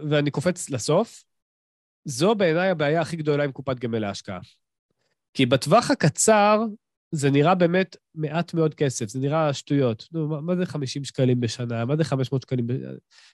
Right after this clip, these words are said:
אני אחיה למרות זה. הבעיה היא שאנשים לא מסתכלים לטווח הארוך, וברגע ש-, בואו נקפוץ שלושים שנה קדימה, ובקופת הגמל להשקעה שלכם יש שני מיליון שקלים.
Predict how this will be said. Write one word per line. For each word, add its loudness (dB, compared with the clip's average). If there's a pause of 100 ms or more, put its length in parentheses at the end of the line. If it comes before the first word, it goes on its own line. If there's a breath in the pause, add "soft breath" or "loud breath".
(180)
אני 8
אחיה 6
למרות 4
זה. -6 (720)
הבעיה 8
היא 6
שאנשים 2
לא 6
מסתכלים 2
לטווח 2
הארוך, 2
וברגע 0
ש-, -2 (600)
בואו 0
נקפוץ -4
שלושים -2
שנה 0
קדימה, 0
ובקופת -6
הגמל -4
להשקעה -2
שלכם -4
יש -2 (1200)
שני 0
מיליון 2
שקלים. 0